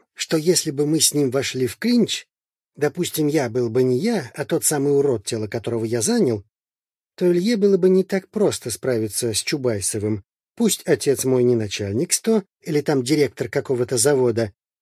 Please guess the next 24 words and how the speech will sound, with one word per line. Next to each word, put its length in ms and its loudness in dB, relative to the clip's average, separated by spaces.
но 120 -4
связей 520 -2
у 80 0
него 280 2
более 360 -2
чем 220 -8
достаточно. 680 -10
Причём 400 2
на 100 2
самом 380 2
верху, 440 0
как 200 -2
бы 140 0
не 180 4
с 80 -2
заведующими 680 0
магазинов 680 0
он 160 -6
знаком, 520 -6
и 100 -2
не 100 4
просто 360 -2
шапочно, 640 -4
а 140 -14